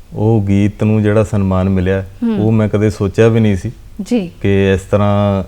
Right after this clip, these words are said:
Speaker 1: ਅਚਾਨਕ ਕੋਈ ਖਬਰ ਆਏਗੀ ਕਿ ਤੁਹਾਡਾ ਗੀਤ ਜਿਹੜਾ ਸਿਲੈਕਟ ਹੋਇਆ।
Speaker 2: ਜੀ।
Speaker 1: ਇੱਕ ਬਹੁਤ ਵੱਡਾ ਹੁਲਾਰਾ ਮੈਨੂੰ ਮਿਲਿਆ ਦਿੱਲੀ ਸਰਕਾਰ ਵੱਲੋਂ,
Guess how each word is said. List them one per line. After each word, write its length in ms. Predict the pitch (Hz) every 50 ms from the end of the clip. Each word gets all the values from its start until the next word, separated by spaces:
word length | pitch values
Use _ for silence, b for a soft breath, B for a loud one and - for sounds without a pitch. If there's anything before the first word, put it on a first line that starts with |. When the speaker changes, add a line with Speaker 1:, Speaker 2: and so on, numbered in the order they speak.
| - - - 98
Speaker 1:
ਅਚਾਨਕ 500 | 95 - - 98 95 101 104 107 101 -
ਕੋਈ 180 | 104 - 107 101
ਖਬਰ 300 | - 98 98 92 101 101
ਆਏਗੀ 380 | 101 98 98 98 95 101 98 95
ਕਿ 120 | 104 104
ਤੁਹਾਡਾ 340 | - - 98 92 82 90 95
ਗੀਤ 320 | 92 87 92 95 92 -
ਜਿਹੜਾ 240 | 95 98 95 101 98
ਸਿਲੈਕਟ 380 | 90 - 92 92 95 92 - 104
ਹੋਇਆ। 320 | 87 92 87 87 87 85 - - - 202
Speaker 2:
ਜੀ। 200 | 190 - 208 180
Speaker 1:
ਇੱਕ 200 | 135 107 - -
ਬਹੁਤ 480 | 101 95 90 101 104 104 123 135 123 120
ਵੱਡਾ 340 | 104 104 95 95 110 110
ਹੁਲਾਰਾ 360 | 107 101 101 95 92 92 95 95
ਮੈਨੂੰ 220 | 95 95 95 95
ਮਿਲਿਆ 260 | 90 90 87 92 95
ਦਿੱਲੀ 300 | 92 87 92 92 92 95
ਸਰਕਾਰ 420 | - - 90 - - 92 87 87 87
ਵੱਲੋਂ, 220 | 92 92 92